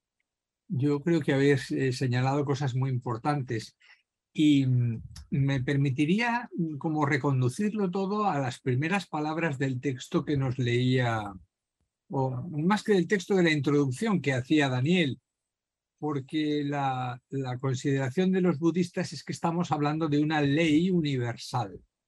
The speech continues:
Y esa ley, eh, es aplicable y predicable de todo lo que existe en el universo,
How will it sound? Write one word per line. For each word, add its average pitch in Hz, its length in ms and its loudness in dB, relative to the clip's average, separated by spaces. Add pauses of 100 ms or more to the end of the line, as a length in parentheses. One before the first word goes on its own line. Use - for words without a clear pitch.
(600)
Y 139 200 0
esa 180 240 2
ley, 233 520 0
eh, 156 500 -4
es 175 200 -4
aplicable 180 640 0
y 147 100 2
predicable 196 640 0
de 156 240 -2 (100)
todo 226 300 0
lo 185 160 0
que 147 100 -6
existe 151 480 -2
en 139 60 2
el 143 140 2
universo, 107 680 -4